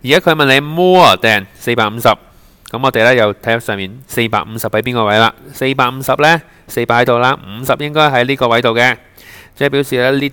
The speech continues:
堆呢就係多過四百五十嘅人啦。Total 有四個，噉我哋知道啦，個 percentage 呢就係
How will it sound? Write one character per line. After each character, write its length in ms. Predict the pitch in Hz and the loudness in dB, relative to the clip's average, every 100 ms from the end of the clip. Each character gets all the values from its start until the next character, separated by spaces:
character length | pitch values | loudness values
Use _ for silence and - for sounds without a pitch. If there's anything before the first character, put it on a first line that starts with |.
| - | -2
堆 180 | 143 139 | 0 2
呢 180 | 147 139 | 0 -2
就 100 | - | -8
係 220 | 98 101 90 - | -6 -6 -8 -2
多 160 | 120 | -2
過 160 | 117 107 | -2 -4
四 160 | 104 | -4
百 120 | 98 85 | -2 -4
五 120 | 92 | -6
十 100 | 104 | -12
嘅 100 | 98 | -6
人 120 | 95 90 | -4 0
啦。 180 | 110 - _ _ - - _ | 0 -2 _ _ -20 -20 _
Total 400 | - 196 190 131 | -2 0 0 0
有 180 | 110 117 | 2 0
四 400 | - - - 135 | -4 -8 -2 0
個， 100 | 131 | 2
噉 140 | 131 - - _ _ _ _ _ - - - - | 2 2 -6 _ _ _ _ _ -20 -20 -20 -12
我 260 | 117 123 | -4 0
哋 100 | 110 | 0
知 160 | 104 120 | -2 -2
道 160 | 117 | 0
啦， 140 | 110 107 - | 2 0 -6
個 100 | 170 | -14
percentage 760 | 117 - 107 117 123 117 104 - | -12 -8 -8 -8 -8 -8 -8 -6
呢 120 | 120 127 _ _ _ _ _ _ _ _ _ _ _ _ _ _ _ _ - _ - _ _ | -6 -8 _ _ _ _ _ _ _ _ _ _ _ _ _ _ _ _ -20 _ -20 _ _
就 120 | - 104 101 | -2 0 0
係 260 | 117 101 | 0 -2